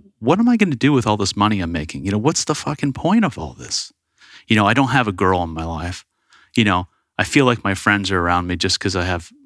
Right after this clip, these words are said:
have money. You know, I'm working myself to death. I'm eating myself to death. Like,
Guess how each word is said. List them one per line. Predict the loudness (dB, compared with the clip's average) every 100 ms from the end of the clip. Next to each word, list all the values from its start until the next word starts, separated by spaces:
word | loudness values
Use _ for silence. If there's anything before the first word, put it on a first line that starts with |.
| -16 -4
have | -2 -2
money. | -4 -4 -4 -12 _ _ -20 -20 _
You | -2
know, | 2 0 0 -2
I'm | 0
working | 2 2 2 -2
myself | -2 0 -2 -2
to | -4
death. | -4 -4 -4 -4
I'm | 0
eating | 2 2 0
myself | -2 -2 -4 -4
to | -6
death. | -4 -4 -4
Like, | -6